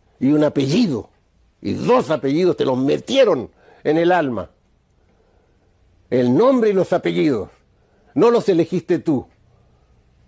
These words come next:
Te violaron, te met-, te pusieron el nombre. Y en ese nombre hay un con-, un contenido inmenso. Primero, ma-, primeramente, ¿eres hombre o eres mujer?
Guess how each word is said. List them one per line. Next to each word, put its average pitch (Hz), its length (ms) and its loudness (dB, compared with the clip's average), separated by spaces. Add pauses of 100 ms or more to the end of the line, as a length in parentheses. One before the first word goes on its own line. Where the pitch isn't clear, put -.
(840)
Te 156 140 2
violaron, 151 680 0 (360)
te 127 120 -4
met-, 131 240 -2 (100)
te 143 100 -2
pusieron 175 420 0
el 139 200 2
nombre. 143 520 0 (1120)
Y 139 80 0
en 147 100 2
ese 185 200 0
nombre 190 300 2
hay 170 120 0
un 156 120 -2
con-, 139 240 -2
un 135 160 -2
contenido 147 600 0
inmenso. 143 800 -2 (1900)
Primero, 131 340 0
ma-, 127 180 0
primeramente, 120 640 0
¿eres 107 200 -2
hombre 147 200 0
o 180 40 2
eres 185 100 0
mujer? 180 380 -4